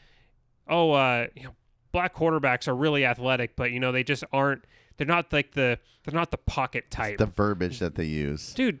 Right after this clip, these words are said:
Speaker 1: it's consistent
Speaker 2: Yeah.
Speaker 1: in sports.
Speaker 2: Yes. The vernacular
Speaker 1: Yeah.
Speaker 2: to describe them
Speaker 1: Mm-hmm.
Speaker 2: is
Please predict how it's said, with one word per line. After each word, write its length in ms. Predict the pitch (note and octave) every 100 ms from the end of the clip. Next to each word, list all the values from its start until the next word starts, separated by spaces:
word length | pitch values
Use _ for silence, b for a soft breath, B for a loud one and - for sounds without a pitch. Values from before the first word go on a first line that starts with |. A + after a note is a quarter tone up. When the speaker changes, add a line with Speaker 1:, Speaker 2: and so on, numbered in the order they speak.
| -
Speaker 1:
it's 260 | D3 F#3+ -
consistent 760 | - A#3 - C4+ - A#3 E3
Speaker 2:
Yeah. 300 | - G#2 E2+ D#2+ -
Speaker 1:
in 120 | E3
sports. 540 | - F3+ D#3 A#2 G2
Speaker 2:
Yes. 460 | G2+ D#2+ - - - _ _
The 80 | -
vernacular 760 | A#2 A2+ G#2+ G#2 - E2 C#2+ C#2+
Speaker 1:
Yeah. 200 | C#3+ A#2+
Speaker 2:
to 180 | - A2
describe 480 | G2+ - G2+ F2+ D#2+
them 240 | E2+ C#2+ A2 G#2
Speaker 1:
Mm-hmm. 440 | - _ _ -
Speaker 2:
is 140 | G#2